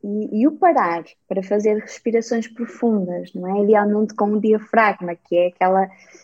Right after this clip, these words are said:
de ins-, insuflar a barriga, e não o peito, não é? Insuflar a barriga, inspirar de forma lenta, profunda, aguentar ali durante um bocadinho e expirar também de forma muito lenta. Só isto vai ajudar logo a diminuir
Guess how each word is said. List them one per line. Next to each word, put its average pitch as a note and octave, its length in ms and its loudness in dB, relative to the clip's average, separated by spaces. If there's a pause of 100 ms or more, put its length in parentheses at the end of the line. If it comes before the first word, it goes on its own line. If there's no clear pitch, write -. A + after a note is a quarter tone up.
(180)
de G3+ 200 6
ins-, G#3+ 360 2
insuflar A3 600 2
a A3 60 6
barriga, G#3+ 460 2
e F#3+ 60 -4
não G3+ 200 2
o G3 120 -6
peito, G#3+ 440 4
não F3 120 -2
é? F#3+ 40 -4
Insuflar G#3 520 -4
a G3+ 80 -2
barriga, A3 720 -2
inspirar G#3+ 440 0
de - 100 -12
forma G3+ 280 -2
lenta, A#3 460 -2
profunda, A3+ 840 -6 (420)
aguentar A3+ 440 4
ali B3 220 8
durante A3+ 300 -2
um A#3 60 0
bocadinho G#3+ 760 0
e C4 40 4
expirar A3+ 840 0
também G3+ 300 -2
de F#3+ 80 -10
forma G3 340 -2
muito G3 340 -4
lenta. F#3 580 -2 (440)
Só C#4+ 280 4
isto A#3+ 680 0 (400)
vai A3 240 4
ajudar A3 540 2
logo C4 380 2
a - 20 2
diminuir C#4+ 540 4